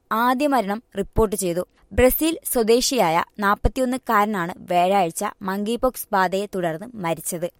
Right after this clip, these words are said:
ഇതുവരെ റിപ്പോർട്ട് ചെയ്യപ്പെട്ട അഞ്ച് മരണവും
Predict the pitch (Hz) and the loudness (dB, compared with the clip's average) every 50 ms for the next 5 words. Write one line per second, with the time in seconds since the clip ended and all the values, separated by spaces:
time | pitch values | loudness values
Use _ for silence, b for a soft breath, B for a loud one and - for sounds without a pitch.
0 | _ - 277 254 302 311 311 311 330 - - - 214 240 190 - - 277 277 254 | _ -6 -4 0 4 6 6 6 6 2 -2 -6 -6 -6 -6 -2 0 0 0 0
1 | 294 269 - 269 240 220 - 202 185 208 202 - _ _ - 208 240 254 262 254 | -2 -4 -2 -2 -2 -2 -2 -4 -2 -2 -2 -2 _ _ -6 -4 -4 -2 -2 -2
2 | 294 277 254 226 208 190 180 185 | -2 -2 -2 -2 -2 -2 -4 -6